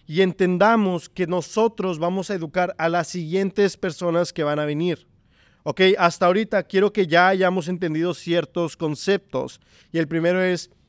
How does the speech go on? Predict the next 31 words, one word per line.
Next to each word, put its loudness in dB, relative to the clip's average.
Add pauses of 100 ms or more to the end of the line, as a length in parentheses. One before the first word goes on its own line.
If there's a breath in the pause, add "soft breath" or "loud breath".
(120)
la 0
crucifixión. 0 (320)
Ese -2
creo 0
que -2
la -2
mayoría 0
lo 2
entendemos. -2 (300 soft breath)
La 4
remisión 0
de 4
pecados, 0
los 0
miércoles 0
quedó 0
bien -2
claro. 2 (360 soft breath)
Creo 0
que 0
hemos 2
aprendido 0
varios 4
conceptos 0 (240 soft breath)
y 0
ahorita 2
estamos -2
aprendiendo -2
en 0
este -2
mes -2